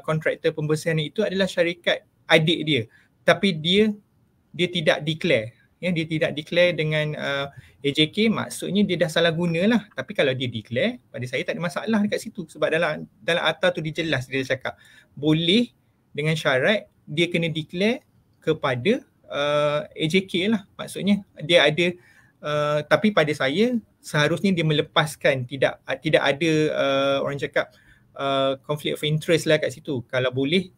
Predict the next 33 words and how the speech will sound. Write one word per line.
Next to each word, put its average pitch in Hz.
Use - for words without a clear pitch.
tidak 135
perlulah. 139
Ha. 123
Jadi 147
kat 147
sini, 190
uh, 151
kalau 156
nak 151
kata 156
diam 160
diri 170
tu, 226
mencemarkan 180
nama 175
baik 175
tu, 220
um, 135
mungkin 180
pada, 151
pada 143
pandangan 143
<laughs> -
seseorang 147
lah. 147
Kalau, 143
kalau 151
you 147
boleh 175
buktikan 180
memang 165
dia 180
bersalah, 160